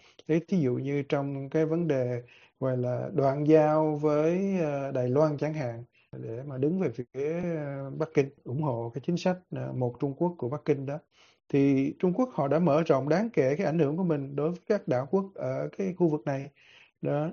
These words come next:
ờ, và, và nó xem như là một cái, ờ, nhân tố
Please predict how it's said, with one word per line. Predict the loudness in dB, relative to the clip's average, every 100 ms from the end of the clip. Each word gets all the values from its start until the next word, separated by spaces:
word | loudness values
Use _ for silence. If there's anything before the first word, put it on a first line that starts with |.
| -6
ờ, | -6 -6 -4
và, | -4 -4 -4
và | -4 -4 -4 -6 -8 -6
nó | -4 -2
xem | 0 2 4
như | 6 6
là | 4
một | 2 -4 -2
cái, | 0 0 0 0
ờ, | 0 0 -2 -4 -8 _ -20 _
nhân | 6 8 8
tố | 6